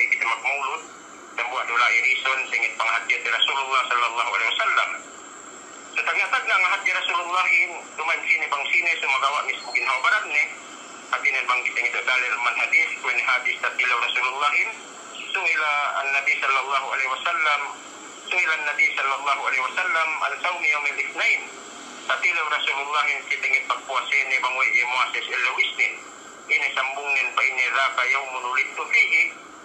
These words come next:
Hangkan ko pa ini Muasis ilaw isnin, pagi ilaw iyan pangalap akuhin. "Yawmun bu'ithtu," atau kan "Elew ini tag-, ini tagna ko kinabuo."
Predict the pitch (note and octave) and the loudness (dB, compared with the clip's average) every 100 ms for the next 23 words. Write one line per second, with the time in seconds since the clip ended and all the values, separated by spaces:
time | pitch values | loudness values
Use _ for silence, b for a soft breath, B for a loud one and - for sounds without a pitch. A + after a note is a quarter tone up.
0 | - - - - - - - C3+ C3+ C3 | -18 -18 -18 -18 -18 -18 -4 -2 0 -2
1 | C3+ B2 C3+ C3+ C3 C3 C3+ - A#2 B2 | -4 -2 -2 0 0 2 0 0 0 0
2 | A2+ - - - - - - G#2+ A#2+ A#2 | 2 0 2 -2 0 0 2 0 -2 -2
3 | A#2+ - - A#2+ A2+ - - - - - | 0 0 2 2 2 2 0 2 2 2
4 | - - - - - - C#3 E3+ F3+ D#3+ | 0 -12 -16 -18 -10 -4 0 0 -2 -4
5 | C#3+ C3+ B2+ - - - C3+ B2+ C3 B2 | -8 -8 -2 -2 -2 -8 -4 0 0 2
6 | B2+ B2+ B2 C3+ C3+ C3 B2+ B2+ B2+ C3 | 2 0 0 0 0 -2 -2 -2 -4 -2
7 | B2 A#2 B2 A#2+ A#2+ B2+ B2 A#2 A#2+ B2 | 0 0 0 0 0 0 0 0 0 0
8 | A#2+ A2 A#2 A#2 C#3 F#3+ F3+ - | 0 0 -4 -2 -2 -2 -4 -6